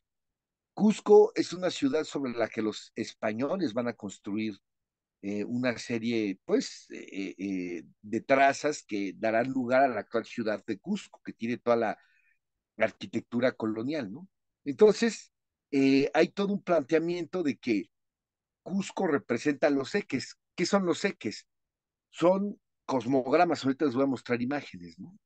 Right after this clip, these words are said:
Y estos eques, re-, eh, eh, estos cosmogramas son representaciones del universo.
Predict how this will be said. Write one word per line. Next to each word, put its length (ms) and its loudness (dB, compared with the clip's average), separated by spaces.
Y 100 2
estos 320 4
eques, 560 6
re-, 340 4
eh, 300 -12
eh, 460 2
estos 320 0
cosmogramas 640 2
son 160 -6
representaciones 800 -6
del 140 0
universo. 640 -4